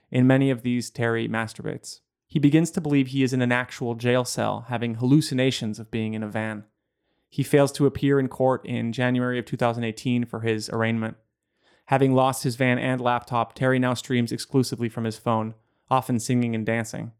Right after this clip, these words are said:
People figure out where he is, and some begin posting photos hanging out with him. Internet kids carry out multiple in-person interviews with Terry,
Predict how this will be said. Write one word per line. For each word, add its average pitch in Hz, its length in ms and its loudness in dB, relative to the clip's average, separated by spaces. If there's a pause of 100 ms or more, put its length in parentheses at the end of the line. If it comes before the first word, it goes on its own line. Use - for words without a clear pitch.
(720)
People 175 240 4
figure 151 280 4
out 131 140 2
where 131 140 -2
he 123 200 -2
is, 123 260 -2
and 117 260 -6
some 123 380 -2
begin 120 340 0
posting 123 340 -6
photos 123 480 2
hanging 120 300 -4
out 120 160 -2
with 110 120 -10
him. 104 240 -8 (680)
Internet 131 460 2
kids 131 320 0
carry 127 320 0
out 123 180 0
multiple 135 380 -2
in-person 147 560 0
interviews 123 440 -2
with 120 120 -8
Terry, 123 420 0